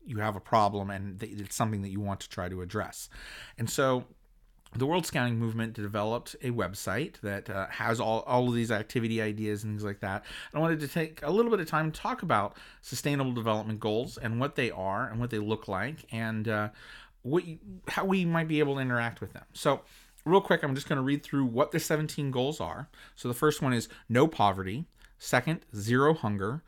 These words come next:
Third, good health and well-being. Fourth, quality education. Fifth, gender equality. Sixth, clean water and sanitation. Seven,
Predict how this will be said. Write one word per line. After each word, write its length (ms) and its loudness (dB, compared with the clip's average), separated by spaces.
Third, 520 2
good 240 4
health 480 0
and 140 -2
well-being. 580 -2
Fourth, 640 0
quality 600 2
education. 760 -4
Fifth, 520 0
gender 420 2
equality. 640 -6
Sixth, 560 -8
clean 400 2
water 540 4
and 160 -2
sanitation. 800 -6
Seven, 560 2